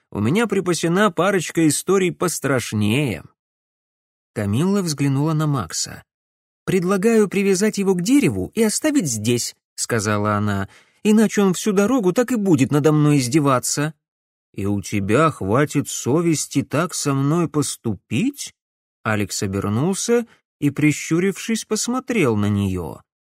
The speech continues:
«Всегда знал, что тебе не стоит доверять». «Да я просто душка по сравнению с тобой».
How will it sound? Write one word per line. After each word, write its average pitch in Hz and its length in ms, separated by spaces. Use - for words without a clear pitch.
«Всегда 143 840
знал, 113 480
что 160 260
тебе 127 360
не 147 140
стоит 104 680
доверять». 101 760
«Да 233 140
я 294 220
просто 302 440
душка 233 580
по 180 120
сравнению 185 640
с - 120
тобой». 160 600